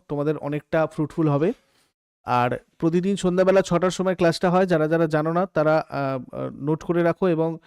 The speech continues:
ডাব্লিউবিপি, কেপি জিকে বুস্টার বলে যে প্লেলিস্টটা আছে ওটা সেভ করে রাখো, যাতে করে তোমরা এই ক্লাসগুলো রেগুলার করতে পারো। আমাদের Telegram চ্যানেল নলেজ অ্যাকাউন্ট, সেখানে তোমরা জয়েন করে রাখো। আর মক টেস্ট পিডিএফ নোটসের জন্য নলেজ অ্যাকাউন্ট অফিসিয়াল অ্যাপটা ডাউনলোড করে রাখো, ডেসক্রিপশন বক্সে লিংক আছে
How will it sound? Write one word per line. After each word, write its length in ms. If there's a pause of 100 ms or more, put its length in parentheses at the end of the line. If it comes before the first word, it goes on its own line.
(440)
ডাব্লিউবিপি, 600
কেপি 320
জিকে 260
বুস্টার 340
বলে 160
যে 100
প্লেলিস্টটা 440
আছে 160
ওটা 100
সেভ 260
করে 160
রাখো, 280
যাতে 240
করে 160
তোমরা 220
এই 60
ক্লাসগুলো 400
রেগুলার 280
করতে 280
পারো। 220 (480)
আমাদের 300
Telegram 520
চ্যানেল 320
নলেজ 200
অ্যাকাউন্ট, 360
সেখানে 320
তোমরা 260
জয়েন 240
করে 180
রাখো। 260
আর 100 (640)
মক 200
টেস্ট 280
পিডিএফ 360
নোটসের 320
জন্য 200
নলেজ 260
অ্যাকাউন্ট 300
অফিসিয়াল 400
অ্যাপটা 280
ডাউনলোড 320
করে 180
রাখো, 200
ডেসক্রিপশন 500
বক্সে 220
লিংক 300
আছে 240